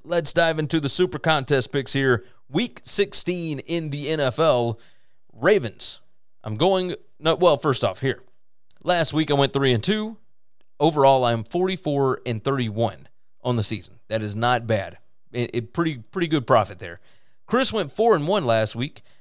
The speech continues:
Uh, he is now thirty-three, thirty-five and two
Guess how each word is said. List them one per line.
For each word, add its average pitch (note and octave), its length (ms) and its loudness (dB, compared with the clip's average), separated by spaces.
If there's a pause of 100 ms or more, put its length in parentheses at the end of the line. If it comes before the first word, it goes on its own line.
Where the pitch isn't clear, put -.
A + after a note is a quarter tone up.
(160)
Uh, G#2+ 180 0
he C#3 200 0
is G#2 120 0
now A#2+ 180 2
thirty-three, E3 600 -2
thirty-five A2+ 800 2
and G#2+ 240 -4
two - 460 -6